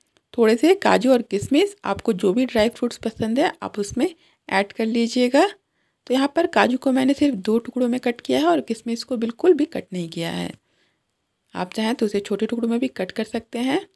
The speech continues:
ड्राई फ्रूट्स डालने के बाद वापस हम इसे अच्छे से मिक्स कर लेंगे। ये देखिए हमारा हलवा बहुत ही टेस्टी दिख रहा है। यहाँ पर मैंने गैस को कर दिया है बंद। तो हमारा हलवा आज तैयार है। तो चलिए गर्मा गर्म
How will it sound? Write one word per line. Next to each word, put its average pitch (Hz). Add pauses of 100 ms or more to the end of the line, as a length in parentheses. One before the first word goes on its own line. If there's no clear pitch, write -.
(1040)
ड्राई 220
फ्रूट्स 262
डालने 247
के 254
बाद 302
वापस 226
हम 233
इसे 226
अच्छे 214
से 320 (460)
मिक्स 208
कर 302
लेंगे। 294 (680)
ये 202
देखिए 202
हमारा 208 (340)
हलवा 202
बहुत 175
ही 170
टेस्टी 185
दिख 269
रहा 285
है। 359 (480)
यहाँ 294
पर 320
मैंने 311
गैस 214
को 196
कर 185
दिया 185
है 180 (120)
बंद। 254 (680)
तो 220
हमारा 262
हलवा 285
आज 240 (140)
तैयार 190
है। 311 (880)
तो 214
चलिए 302
गर्मा 349
गर्म 311